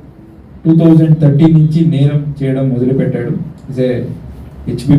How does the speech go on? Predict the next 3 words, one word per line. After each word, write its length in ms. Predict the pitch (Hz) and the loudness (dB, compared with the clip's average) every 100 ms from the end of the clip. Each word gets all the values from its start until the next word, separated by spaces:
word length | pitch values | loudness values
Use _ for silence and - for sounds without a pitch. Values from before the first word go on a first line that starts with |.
| 147 | 4
by 80 | 135 | 4
night, 240 | 135 135 - - - - - - - - - - - - - - - - - - - - - - - - - | 2 0 -2 -8 -16 -20 -20 -20 -20 -20 -20 -20 -20 -20 -20 -20 -20 -20 -20 -20 -20 -18 -18 -18 -18 -16 -6
అలాగే 200 | 131 135 | 0 4